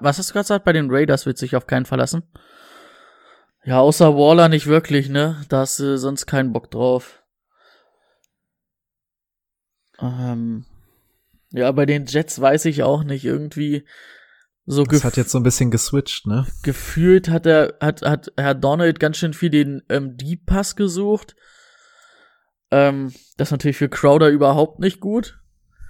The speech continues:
Speaker 1: Und, ah, Perryman und Mims, das ist dann halt auch, willst du das dann starten unbedingt?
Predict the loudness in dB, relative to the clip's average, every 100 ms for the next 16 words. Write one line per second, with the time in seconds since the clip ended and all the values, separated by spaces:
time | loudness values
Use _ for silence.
0 | -20 _ -20 _ _ _ _ _ -4 -4
1 | -4 -8 -14 _ _ _ _ _ _ _
2 | _ -10 -6 -4 -4 -6 -8 -10 -8 0
3 | 2 2 4 4 4 2 0 2 2 0
4 | 0 0 2 4 6 6 6 4 4 4
5 | 4 4 4 4 0 0 0 2 2 0
6 | -6 -2 2 2 2 -4 -10